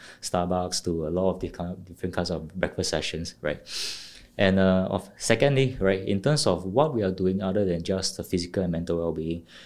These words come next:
we also realize that there's a need for our staff to be more involved with the community. So how this works is that we also have a corporate social responsibility committee, C S R. And, and this committee, actually, they have been organizing a lot of, uh, meaningful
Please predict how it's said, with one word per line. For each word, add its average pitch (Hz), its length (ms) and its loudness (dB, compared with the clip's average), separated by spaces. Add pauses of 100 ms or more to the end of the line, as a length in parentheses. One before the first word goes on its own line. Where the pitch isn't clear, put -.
(120)
we 95 300 8
also 104 240 4
realize 101 340 2
that 90 220 -2
there's 120 240 2
a 90 80 0
need 92 240 0
for 82 180 -4
our 80 140 -6
staff 95 300 -4
to 90 80 -8
be 85 120 -4
more 90 320 -2
involved 90 420 -2
with - 140 -6
the 85 80 -6
community. 80 760 -4 (560)
So 127 260 4
how 131 260 4
this 120 260 0
works 127 220 4
is - 80 -2
that - 220 -2 (340)
we 98 100 6
also 95 240 4
have 98 180 -2
a 85 200 -2
corporate - 420 2
social 95 320 0
responsibility 87 680 -2
committee, 80 500 -6
C - 260 0
S 80 160 -2
R. 82 220 -8 (500)
And, 95 220 6
and 92 240 2
this 127 160 6
committee, 110 580 2
actually, 95 400 -2
they 92 240 2
have 143 340 0
been 85 300 0
organizing 92 540 2
a 85 60 -4
lot 95 260 0
of, 82 120 -6
uh, 80 60 -4
meaningful 92 600 0